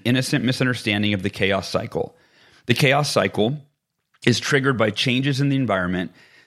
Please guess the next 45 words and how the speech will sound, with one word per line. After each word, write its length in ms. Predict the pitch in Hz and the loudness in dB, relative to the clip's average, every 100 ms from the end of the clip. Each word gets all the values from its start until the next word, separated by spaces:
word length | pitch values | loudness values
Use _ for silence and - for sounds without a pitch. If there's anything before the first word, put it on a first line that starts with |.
| - | 0
These 160 | 127 | 2
external 380 | 139 - 139 139 | 2 0 0 0
changes 440 | 131 113 107 107 | 0 -2 0 -2
force 280 | - 131 151 | -2 -2 0
the 80 | 147 | -2
system 340 | - 120 127 113 | -2 -2 0 0
to 100 | 101 | 0
abandon 380 | 90 107 127 | 2 0 0
its 160 | 135 131 | -2 0
old 160 | 143 123 | 0 2
ways 300 | 101 95 95 | 0 0 0
and 100 | 101 | -2
respond 380 | - 107 110 | -2 -2 0
to 40 | 123 | 0
the 80 | 117 | 0
new. 300 | 101 - - _ _ _ _ _ | 0 -4 -12 _ _ _ _ _
Everything 300 | 120 123 139 | 0 4 4
that 100 | 139 | 2
it 60 | 131 | 2
held 180 | 123 131 | 0 0
together, 400 | 120 104 - - _ - | 0 -2 -4 -12 _ -16
its 120 | - | -4
beliefs, 580 | 110 117 135 - - - | 2 2 2 0 -6 -8
meanings, 440 | - 117 117 117 113 | -2 2 2 0 0
and 100 | 120 | -2
structures, 580 | - 101 - 95 101 - - - _ | 0 -2 -2 -2 -2 -4 -16 -20 _
no 220 | - 113 135 | 0 4 4
longer 420 | 135 135 135 131 | 4 2 2 2
work 320 | 110 104 - | 2 0 0
now 220 | 104 107 | 0 0
that 160 | 117 98 | 0 0
the 80 | 120 | 0
environment 500 | 113 98 101 101 101 | 0 0 0 0 -2
has 140 | 95 | -4
changed. 520 | - 92 - - - - - _ | -2 -2 -2 -8 -14 -18 -20 _
And 140 | - 110 | 0 2
so 140 | 117 | 4
the 120 | 104 | 2
system 440 | 104 - 135 147 139 | 0 0 0 0 -2
falls 340 | 143 110 104 | 2 0 2
apart. 460 | 113 - 90 - - _ _ _ | -2 0 0 0 -10 _ _ _
It 120 | 113 | 0
descends 580 | 107 104 127 123 139 - | 2 0 2 2 0 0
into 220 | - 139 | 0 0
chaos. 680 | - - 90 - - - - | 0 -2 -2 -2 -6 -8 -10